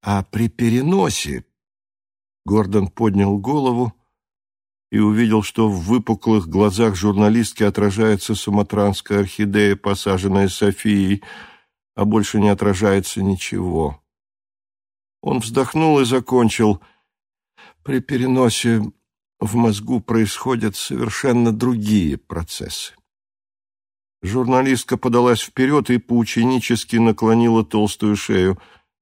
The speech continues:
"Какие?" "Можно сказать, что человеческий мозг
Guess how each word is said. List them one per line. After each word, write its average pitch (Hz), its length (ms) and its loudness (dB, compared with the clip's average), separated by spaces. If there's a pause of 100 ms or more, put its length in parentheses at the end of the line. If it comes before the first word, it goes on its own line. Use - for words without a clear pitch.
(140)
"Какие?" 127 600 0 (1000)
"Можно 131 440 -4
сказать, 123 540 -4
что - 300 -6
человеческий 123 760 -2
мозг - 640 -4